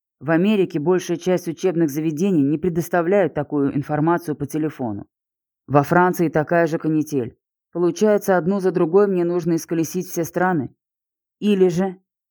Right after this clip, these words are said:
Или же навестить того, кто наверняка знает, где мой сын, и находится в России. Сегодня вызывали на допрос.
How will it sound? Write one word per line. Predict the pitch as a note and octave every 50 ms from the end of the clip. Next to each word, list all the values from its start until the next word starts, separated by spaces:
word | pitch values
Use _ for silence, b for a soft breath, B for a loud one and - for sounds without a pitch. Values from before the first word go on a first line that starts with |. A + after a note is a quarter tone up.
| _ _ _ _ _
Или | - C3+ C#3 C#3 D3
же | D3+ C#3+ D#3
навестить | D3+ C#3+ C3 C#3 C3+ - - F3 - - -
того, | D3+ C3 A#2+ A2+ A#2+ B2+ D3 - _ _ _ _ _ _
кто | _ - - E3+ F3
наверняка | F3+ F3 F3+ F#3+ F#3+ G3+ G3+ F#3+ A#3 A3+ F#3 D3+
знает, | B2+ D#3 D3+ C3+ B2+ A#2
где | A#2 C3 B2+ D3 C3+
мой | C3 C3+ C#3
сын, | - - - B2 G#2+ - _ _ _ _ _ -
и | - D3
находится | C#3+ C3+ C3+ - - F#3 F3+ D3 C#3 - - B2
в | B2
России. | C#3+ D3+ C#3+ - - C3+ A#2 G2+ F#2 - _ _ _ _ _ _ _ _ _ _ _ _ _ _ _ _
Сегодня | - - F3 E3 F#3+ G#3 A3 A3 A3
вызывали | F#3+ G3 D3+ E3+ D#3+ C#3 D3 D3 D3+ D#3
на | D3+ D3
допрос. | C3+ C#3+ C#3+ C#3+ - A2+ G#2+ A2+ - _